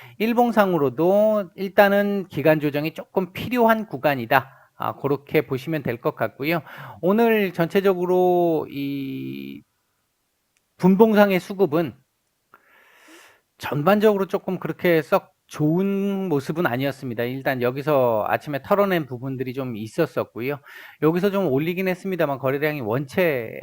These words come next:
어, 적은 상태였기 때문에 오늘 분봉 수급이라든지, 어, 흐름은 그렇게 썩 좋은, 이게 지금 계속 이 미끄럼틀처럼 이렇게 지금 내려오고 있는 상태잖아요. 이게, 어, 썩 좋은 그림은 좀 아니었다. 전반적으로 월봉을 제외하고는 지금은,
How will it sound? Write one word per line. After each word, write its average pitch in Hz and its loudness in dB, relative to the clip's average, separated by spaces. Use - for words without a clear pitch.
어, 110 -2
적은 139 -2
상태였기 135 -4
때문에 123 -6
오늘 135 -8
분봉 147 -6
수급이라든지, 170 -2
어, - -2
흐름은 165 -4
그렇게 135 -6
썩 - -10
좋은, 143 0
이게 147 -6
지금 143 -8
계속 160 0
이 131 -6
미끄럼틀처럼 170 0
이렇게 131 -4
지금 127 -4
내려오고 131 0
있는 120 -6
상태잖아요. 120 -8
이게, 127 -4
어, 120 -4
썩 - -4
좋은 151 -4
그림은 143 -6
좀 156 -12
아니었다. 120 -4
전반적으로 175 2
월봉을 180 4
제외하고는 147 2
지금은, 151 -2